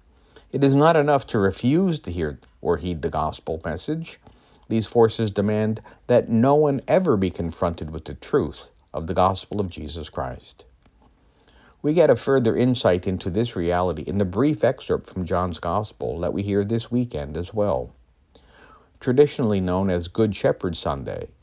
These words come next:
Jesus says that his sheep hear his voice and that they follow him. From this, we can also conclude that those who are not his sheep do not hear his voice.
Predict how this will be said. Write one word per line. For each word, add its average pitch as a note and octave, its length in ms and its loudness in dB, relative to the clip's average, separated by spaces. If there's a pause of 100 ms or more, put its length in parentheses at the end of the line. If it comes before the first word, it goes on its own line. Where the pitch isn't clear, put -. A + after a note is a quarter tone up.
(340)
Jesus F#2+ 480 -2
says E2 340 -2
that D#2+ 180 -4
his E2 180 -8
sheep - 360 -4
hear B2+ 200 0
his A2 220 2
voice A#2+ 400 4 (260)
and A2 140 2
that A2 100 2
they G2+ 140 4
follow C3 560 4
him. F2 560 -4 (1120)
From A2+ 300 4
this, D#3 260 4
we A#2+ 80 2
can G#2 160 2
also A2+ 300 0
conclude A#2 560 2 (220)
that A#2 160 0
those C#3 280 4
who B2+ 100 0
are G#2+ 120 6
not C3+ 340 0
his A#2+ 140 0
sheep A2+ 340 -4
do B2+ 100 2
not C3 380 4
hear F#3+ 220 -2
his G2 180 -2
voice. D2+ 600 -8